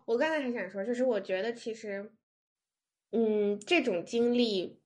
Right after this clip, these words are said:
不是只有成功的经历，甚至大部分可能都是把大家带到沟里去了的那种感觉。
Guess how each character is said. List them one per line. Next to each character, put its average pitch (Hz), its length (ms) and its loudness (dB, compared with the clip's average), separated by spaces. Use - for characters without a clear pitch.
不 220 100 -2
是 226 240 2
只 196 180 -2
有 190 180 2
成 175 320 -8
功 190 180 -4
的 180 100 -6
经 - 280 -10
历， - 120 -12
甚 247 220 0
至 240 80 -4
大 247 220 -4
部 196 100 -4
分 185 240 -8
可 185 140 -12
能 147 220 -8
都 190 140 -6
是 160 420 -6
把 170 140 0
大 185 120 0
家 185 140 2
带 190 160 -2
到 175 140 0
沟 185 280 0
里 175 140 0
去 285 320 8
了 - 100 12
的 214 140 10
那 208 180 6
种 185 300 0
感 208 340 6
觉。 - 360 -8